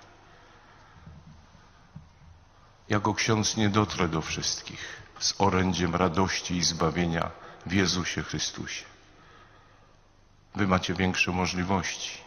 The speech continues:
Jesteście Chrystusem. Jesteście wspólnotą, która może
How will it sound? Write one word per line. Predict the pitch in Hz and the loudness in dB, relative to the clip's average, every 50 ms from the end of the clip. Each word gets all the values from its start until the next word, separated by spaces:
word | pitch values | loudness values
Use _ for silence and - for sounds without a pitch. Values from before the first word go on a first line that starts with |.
| - - - - - - | -20 -20 -20 -14 -8 -4
Jesteście | 90 - - - 87 - - - 87 85 | -2 -2 0 0 0 -2 -2 -2 -2 -2
Chrystusem. | - - 101 98 - - - 131 127 117 - - - 73 73 101 101 - - - - - - - - - - - - - - - - - - - _ _ _ _ _ _ _ _ _ _ _ _ _ _ _ _ _ _ _ _ _ _ _ _ _ _ _ _ - | 0 2 2 2 2 2 2 2 2 2 2 2 0 -2 -4 -6 -10 -16 -20 -20 -20 -20 -20 -20 -20 -20 -20 -20 -20 -20 -20 -20 -20 -20 -20 -20 _ _ _ _ _ _ _ _ _ _ _ _ _ _ _ _ _ _ _ _ _ _ _ _ _ _ _ _ 0
Jesteście | 92 92 - - 104 92 - - - 101 | 0 2 2 4 2 2 2 2 2 2
wspólnotą, | - - - - - 104 98 98 104 110 113 - - 107 101 92 | 2 0 -2 -4 -2 0 2 4 6 6 6 6 4 2 2 2
która | - - 107 98 101 | 0 0 0 2 2
może | 104 107 107 107 101 - 110 101 | 2 2 2 2 2 0 0 -2